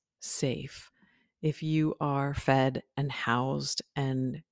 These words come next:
your body is functioning properly, your root chakra is in order.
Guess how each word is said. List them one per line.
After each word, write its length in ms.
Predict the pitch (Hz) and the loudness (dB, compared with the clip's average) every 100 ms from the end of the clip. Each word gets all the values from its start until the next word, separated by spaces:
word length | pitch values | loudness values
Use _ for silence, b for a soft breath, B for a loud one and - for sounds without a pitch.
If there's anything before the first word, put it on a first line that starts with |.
| _ _ _ _ | _ _ _ _
your 220 | 147 143 | 2 4
body 360 | 131 127 131 135 | 4 4 6 4
is 160 | 135 | 2
functioning 800 | - 131 131 - 127 127 123 123 - - | 0 0 2 4 4 4 2 0 -4 -4
properly, 500 | 127 117 135 127 131 | -4 0 0 0 0
your 120 | 139 | 0
root 260 | 147 151 | 2 0
chakra 420 | - 120 120 - - | 2 -2 0 -4 0
is 200 | 131 123 | 0 2
in 140 | 120 - | 2 0
order. 460 | - 127 - - | 0 0 0 -2